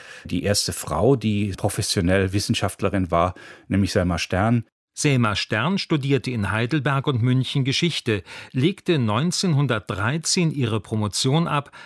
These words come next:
Speaker 2: und war eine der ersten Historikerinnen Deutschlands. An der Akademie für die Wissenschaft der Juden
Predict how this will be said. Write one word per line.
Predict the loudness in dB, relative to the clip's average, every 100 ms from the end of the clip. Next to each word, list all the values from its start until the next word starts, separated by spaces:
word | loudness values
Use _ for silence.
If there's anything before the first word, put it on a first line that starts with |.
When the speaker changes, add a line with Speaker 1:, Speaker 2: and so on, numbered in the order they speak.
| -10
Speaker 2:
und | 0 0 0
war | -2 0
eine | 2 2
der | 0 -2 0
ersten | 0 0 2 2
Historikerinnen | 0 0 0 0 -2 -2 0 0 2
Deutschlands. | 0 -2 -4 -6 -8 -8 -10 -10 _ _ -20 -20 -6
An | 0 2
der | 2 0
Akademie | -4 -2 0 2 2 0
für | -2 -2
die | 0 -2 -2
Wissenschaft | -2 0 -2 -2 -2 -2
der | 0
Juden | 2 2 2 2